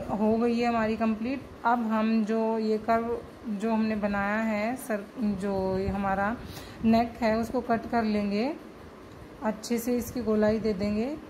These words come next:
ये देखिए, तो ये boat neck हमारा बन गया है। अब सिंपली हमने दोनों तरफ ये mark कर लेना है। तो ये जो, अ, इसका neck होगा कुछ ऐसे दिखेगा। इस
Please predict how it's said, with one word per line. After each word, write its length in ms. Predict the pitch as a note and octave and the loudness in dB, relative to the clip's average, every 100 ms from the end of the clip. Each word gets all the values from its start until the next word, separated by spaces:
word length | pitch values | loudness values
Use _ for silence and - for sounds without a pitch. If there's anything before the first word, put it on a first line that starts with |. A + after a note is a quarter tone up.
| - - - - A#3 | -16 -16 -16 -12 -6
ये 180 | G#3 G3+ | -4 -4
देखिए, 540 | G3+ G3+ - A#3 D#4 D#4 - - - - - - - | -4 -6 -4 -4 -4 -8 -12 -18 -16 -16 -12 -8 0
तो 60 | |
ये 140 | G#3+ G3+ | 2 2
boat 260 | G#3 G#3 | 0 0
neck 200 | A3 A3 | 2 2
हमारा 340 | G#3+ G#3+ G#3+ A3 | 2 4 4 4
बन 240 | G#3+ G#3 | 4 2
गया 180 | G#3+ A3+ | 2 2
है। 240 | A3+ C#4 E4 - - - - - - - | 2 0 -4 -14 -16 -12 -12 -10 -10 2
अब 340 | C4 C#4 C4+ | 2 2 -2
सिंपली 640 | - B3+ A#3+ A3+ B3 B3+ | -2 2 2 4 2 4
हमने 460 | B3+ A3 G#3+ A#3 D4 D4+ - - - - - - - - - - - | 2 4 2 2 0 -4 -10 -12 -12 -12 -14 -16 -16 -16 -16 -18 -4
दोनों 340 | G#3+ A#3 B3 C4+ | 0 2 2 2
तरफ 400 | C4 B3 B3+ - | 4 2 2 -2
ये 220 | A#3 A#3+ | 0 2
mark 340 | A#3 A3 A3+ A#3 | 4 2 0 0
कर 100 | A3+ | 0
लेना 360 | G#3+ G#3 G3+ | 2 0 0
है। 200 | G#3 G#3+ C4+ - - - - - - - | 0 -2 -4 -8 -14 -14 -14 -16 -14 -6
तो 260 | A#3 A#3 A#3 | 0 2 2
ये 320 | A3+ A#3+ B3 | 0 2 2
जो, 300 | A3+ B3+ A3 - - | 2 -2 -2 -10 -8
अ, 120 | A3+ G#3+ | 0 2
इसका 300 | A3 G#3+ A3+ | 2 0 0
neck 280 | A3 A#3 - | 2 -2 -2
होगा 200 | A3+ A3 | 0 0
कुछ 300 | G#3+ B3 - | 0 -4 -2
ऐसे 260 | A#3 G#3+ A3+ | -2 0 -2
दिखेगा। 540 | G#3 A3+ G#3 A3 C4 - - - - - - - - | -2 -2 0 0 -2 -6 -14 -16 -14 -16 -16 -16 -2
इस 260 | B3 A3+ | 0 0